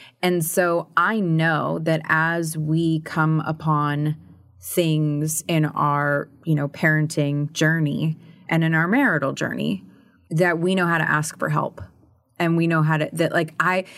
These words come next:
what, what's so cool for me is that I know that if I come to you and I say, "I really wanna go to couples therapy, let's, you know, let's call our therapist," and, y-, you know, we haven't gone in years, or we, we went, last time we went was right before the twins were born, right?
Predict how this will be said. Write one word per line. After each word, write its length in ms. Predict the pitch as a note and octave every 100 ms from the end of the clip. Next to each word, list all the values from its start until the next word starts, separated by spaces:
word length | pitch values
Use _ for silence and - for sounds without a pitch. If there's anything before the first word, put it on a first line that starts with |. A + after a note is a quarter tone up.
| - -
what, 240 | G#3 G3
what's 220 | - G3+ -
so 200 | B3+ B3+
cool 260 | - G#3
for 160 | F#3+ D#3+
me 360 | D#3 D3+ D3 -
is 180 | D#3+ D#3
that 120 | D#3
I 120 | E3+
know 180 | E3+ E3+
that 100 | D#3
if 120 | D#3
I 100 | D#3
come 280 | D3+ D#3 D#3
to 140 | D3+ E3
you 320 | E3 F3 F3
and 180 | E3 D3+
I 100 | D3
say, 380 | - D3 C#3+ -
"I 60 | E3
really 320 | D#3+ E3 E3
wanna 180 | D#3 D3+
go 140 | C#3+
to 80 | C#3+
couples 380 | D3+ C#3 C#3+ -
therapy, 600 | D3 C#3 C#3 C#3+ C#3 -
let's, 460 | D#3+ C#3+ - - - -
you 120 | D3+
know, 240 | C#3 C#3 - - - _ _ _
let's 140 | E3
call 160 | E3 F3+
our 120 | D#3+
therapist," 540 | D3 D3 C#3 C#3 C#3 -
and, 380 | C#3 - D#3 D#3 -
y-, 80 | E3+
you 140 | F#3 D#3
know, 80 |
we 140 | C#3+ F#3+
haven't 200 | D3 -
gone 220 | C#3 C#3+
in 220 | B2 D3+ -
years, 520 | C#3+ C#3+ D#3 D#3 -
or 120 | F3
we, 200 | E3+ F#3
we 140 | E3+ F#3
went, 180 | G3
last 220 | F#3 A3 A#3+
time 100 | C4+
we 60 |
went 160 | A3+ -
was 240 | F3 D#3+
right 100 | D#3+
before 220 | E3 G3
the 80 | D#3+
twins 240 | D#3 A3+ G#3+
were 80 |
born, 240 | D3+ C#3+ C#3+
right? 180 | D3+